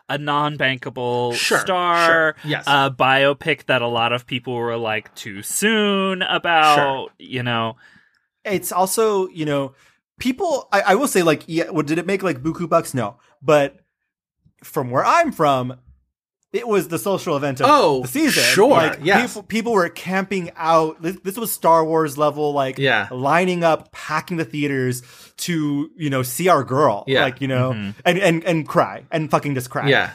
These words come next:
Speaker 2: Yeah.
Speaker 3: Um, and so, you know, I, I do think, like, it's in, to, like, it, it,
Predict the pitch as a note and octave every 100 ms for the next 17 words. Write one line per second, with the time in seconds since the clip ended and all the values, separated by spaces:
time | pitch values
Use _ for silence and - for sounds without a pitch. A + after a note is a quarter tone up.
0 | - D3 C#3 C3 B2 B2+ - E3+ D3+ F3
1 | D3 D3 - _ G#3+ G#3 F3+ - G#2 -
2 | F#3 G3 E3+ A#3 G#3 - D#3 - D#3+ C3
3 | D3+ D3 _ _ - D#3+ D3 C#3+ B2+ _
4 | D3